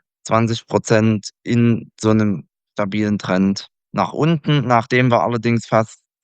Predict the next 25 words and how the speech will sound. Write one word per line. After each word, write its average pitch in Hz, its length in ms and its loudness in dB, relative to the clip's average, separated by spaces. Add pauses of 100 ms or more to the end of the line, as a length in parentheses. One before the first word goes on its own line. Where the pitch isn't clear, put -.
(160)
sechzig - 840 -4
nach 101 200 2
oben 127 320 0
sind, 110 420 0 (240)
einfach 110 260 -4
eine 101 140 -4
Korrektur. 113 640 2 (340)
Ich 98 120 -6
hatte 131 180 0
es - 80 -8
schon 135 180 0
geschrieben, 135 400 -2
es 107 140 -6
hatte 120 260 0
drei 95 260 -2
Gründe. 160 420 0 (160)
Rüstungsaktien 120 920 0
korrigiert, 113 760 -2 (260)
die 113 200 -4
waren 117 260 2
zu 110 80 -8
dem 98 240 -2
Zeitpunkt 113 640 0
relativ 101 380 0
hochgewichtet 127 800 0